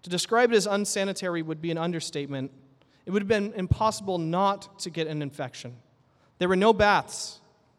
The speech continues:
no toilets. There was a certain time where the guards would call, and one time a day, all the prisoners would be left to leave the cell so they could use the washroom. Anything in between, they just used on the floors.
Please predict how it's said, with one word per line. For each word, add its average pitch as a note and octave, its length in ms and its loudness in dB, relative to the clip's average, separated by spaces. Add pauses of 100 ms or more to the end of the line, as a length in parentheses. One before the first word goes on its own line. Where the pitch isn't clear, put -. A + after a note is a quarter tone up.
(260)
no C#3 120 -6
toilets. E3 680 -4 (680)
There E3 60 -6
was E3 100 -2
a - 20 -2
certain A#3 260 4
time A#3 260 2
where G#3+ 100 2
the F#3 80 2
guards G3 300 2
would F#3 120 -6
call, G#3 400 4
and E3 220 -2 (200)
one G#3+ 240 2
time A3 220 0
a F#3+ 40 0
day, F#3 380 -2
all E3 180 0
the F#3 100 -4
prisoners F#3+ 360 -4
would F3 100 -10
be E3+ 140 -2
left E3+ 460 -2
to F3 180 -6
leave F3 240 -4
the E3+ 80 -8
cell E3+ 420 -2 (280)
so - 140 -10
they E3 80 -2
could D#3+ 140 -8
use E3+ 180 -4
the E3+ 80 -6
washroom. D#3 540 -2
Anything F3+ 400 -2
in E3+ 80 -2
between, F3+ 400 -2
they D#3 120 -2
just D3+ 240 -10
used D#3+ 320 -8
on D3+ 180 -6
the C#3+ 80 -8
floors. C#3 580 -12